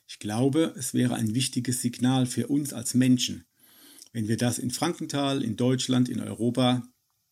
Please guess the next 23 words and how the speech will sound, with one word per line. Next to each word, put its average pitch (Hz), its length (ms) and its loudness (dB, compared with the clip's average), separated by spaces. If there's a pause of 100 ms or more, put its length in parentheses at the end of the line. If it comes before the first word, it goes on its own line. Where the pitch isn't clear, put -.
(120)
in 131 140 2
der 120 100 2
ganzen 117 380 0
Welt 120 480 -2
hinbekämen. 110 760 -4 (840)
Stellen 147 340 4
wir 151 140 4
uns 143 160 2
das 117 240 -2
mal 151 160 0
vor. 127 340 -2 (800)
Jeden 120 300 -4
Freitag 127 760 -2 (220)
um 113 160 -6
elf 110 300 -6
Uhr 147 340 -2 (600)
stellen 139 480 4
wir 135 240 4
für 123 180 -6
ein 113 180 -2
bis 107 140 -6
drei 104 180 -4
Minuten 127 760 2